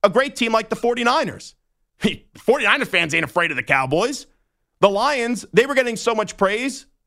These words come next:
including yours truly, and then they just got smacked by the Baltimore Ravens,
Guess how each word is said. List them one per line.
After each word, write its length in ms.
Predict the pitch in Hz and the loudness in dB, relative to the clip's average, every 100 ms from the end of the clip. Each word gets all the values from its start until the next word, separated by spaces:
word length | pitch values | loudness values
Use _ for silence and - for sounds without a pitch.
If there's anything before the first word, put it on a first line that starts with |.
| _ | _
including 420 | 190 202 262 262 233 | -4 -2 0 0 0
yours 220 | 226 202 | -2 -2
truly, 540 | - 277 247 190 214 _ _ - | -2 0 2 0 -2 _ _ 0
and 100 | 226 | 2
then 40 | |
they 160 | 262 285 | 0 -2
just 160 | 240 | 0
got 180 | 220 202 | 0 0
smacked 480 | - - 208 240 - | -8 -2 0 0 2
by 120 | 247 | 0
the 100 | 240 | 2
Baltimore 400 | 240 247 247 262 | 0 0 -2 0
Ravens, 560 | 269 359 196 98 - | 0 -2 -4 -8 -12